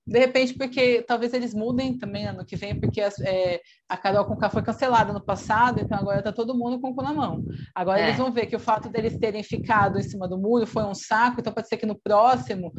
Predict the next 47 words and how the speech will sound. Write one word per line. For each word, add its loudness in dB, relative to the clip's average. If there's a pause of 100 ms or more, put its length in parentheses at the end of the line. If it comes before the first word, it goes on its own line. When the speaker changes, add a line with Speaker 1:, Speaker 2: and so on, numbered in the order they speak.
(280)
Speaker 2:
Vem 8
Speaker 1:
seja 6
Speaker 2:
uma 8
Speaker 1:
que 4
nem 8
Speaker 2:
galera. 8
Speaker 1:
foi 10
o 4
vinte. -2 (500)
Tem 2
Speaker 2:
Sim. 4
Speaker 1:
um 4
Felipe 0
Prior, 6
eu 0
acho 0
que -2
a -4
Globo -2
já 0
vai 0
procurar -2
uns -2
cara, 0
é, -4
é, -8 (120)
mais -2
filha -2
da 2
puta, -4
assim, -2 (360)
pra 4 (360)
movimentar 4
o 2
jogo. 2
Eu, -2 (140)
tanto 0
por -2
isso -2
que -6
entrou 2
aquele -2
Gustavo, 2
provavelmente, -6
porque -10
ele -2
entrou -4